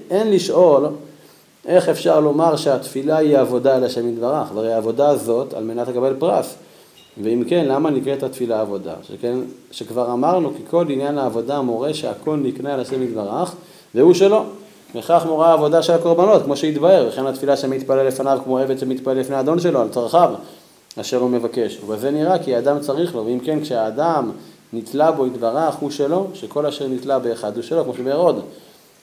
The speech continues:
"ולכך התפילה היא עבודה גמורה, שמורה שהאדם נתלה בו יתברך, ולכך הוא שלו." ומאחר והתפילה מראה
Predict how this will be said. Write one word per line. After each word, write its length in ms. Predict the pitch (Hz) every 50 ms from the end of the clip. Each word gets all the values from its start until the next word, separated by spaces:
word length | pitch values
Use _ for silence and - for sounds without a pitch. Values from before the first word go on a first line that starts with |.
| -
"ולכך 260 | 107 107 - 143 147 160
התפילה 380 | 156 156 156 - 131 135 147
היא 160 | 151 151 143
עבודה 360 | 123 110 104 113 113 131 135 131
גמורה, 380 | 123 120 120 117 127 143 143
שמורה 440 | 127 - 131 123 120 120 123 139 143
שהאדם 460 | 135 - 120 113 113 135 139 135 123
נתלה 220 | 120 123 135 135 131
בו 120 | 127 123
יתברך, 380 | 123 117 110 110 123 143 - 127
ולכך 220 | 113 - 127 117
הוא 120 | - 120
שלו." 240 | 110 - 104 92 85 87 87 - - - _ _ _ _ _ _ _ _ _ _ _ _ _ _ _ _ _ _ -
ומאחר 400 | 110 110 113 104 - - 165 175 160
והתפילה 440 | 151 127 - - - 131 135 143
מראה 440 | 143 139 131 123 123 117 131 139 123